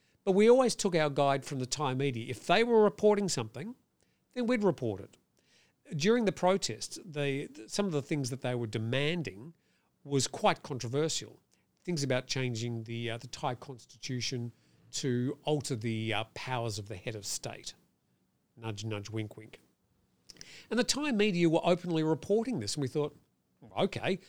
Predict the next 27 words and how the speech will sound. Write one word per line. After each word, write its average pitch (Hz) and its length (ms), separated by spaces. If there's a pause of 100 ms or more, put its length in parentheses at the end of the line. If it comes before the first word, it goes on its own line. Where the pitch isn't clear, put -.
(560)
this 196 260
is 117 180
new. 110 440 (200)
They're 147 140
talking 143 400
about 117 380 (140)
their 123 200
head 117 160
of 107 100
state. 160 440 (300)
W-, 160 240
we'll 208 320
report 190 420
it 196 100
as 185 180
well." 220 360 (720)
When 208 220
it 285 100
came 233 220
to 196 100
the 180 80
protest, 190 720
interestingly, 123 600
Brendan, 120 500 (160)
there, 139 300
there 156 260
was, 139 420